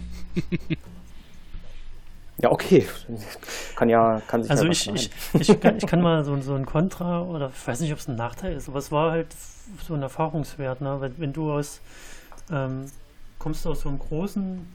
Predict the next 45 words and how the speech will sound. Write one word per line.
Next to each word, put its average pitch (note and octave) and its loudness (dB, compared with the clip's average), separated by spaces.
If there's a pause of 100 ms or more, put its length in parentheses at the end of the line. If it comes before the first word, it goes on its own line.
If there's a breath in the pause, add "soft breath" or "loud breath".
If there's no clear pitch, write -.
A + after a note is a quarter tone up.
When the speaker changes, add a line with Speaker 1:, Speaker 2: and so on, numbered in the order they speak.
(100)
Speaker 1:
Büro, D#3+ -4
also - -6
ich - -8
hatte D#3 -4
damals D3 0
mein, C3+ -2
mein C3 -4
eigenes F3+ -4
Zimmer, F#3+ -2
wo D#3 -4
ich - -6
noch D3 -2
jemanden C#3 -2 (500 loud breath)
anderes E3+ 2
mit - -4
drin F#3+ 4
hatte, G3 2
also D3+ -2
wir C#3 2
hatten C#3+ 0
dann D3 2
quasi D3 -2
einen C#3 -2
Raum D3+ 0
für D#3+ -6
uns B2+ -2
zwei F#3+ 2 (420 loud breath)
und D3+ 4
dann D3 4
so C#3 0
einen C3+ 0
langen C#3 2
Flur D3+ 2
mit C3+ 0 (480)
anderen C3+ 4 (340)
Mitarbeitern. C3 0 (640 loud breath)
Und B2+ 2
das, C#3 0
was D#3 2
man C#3+ 6
dann C#3 6
halt C3 2 (360)
macht, D#3 2
ist, F3 -2
ähm, C#3+ 0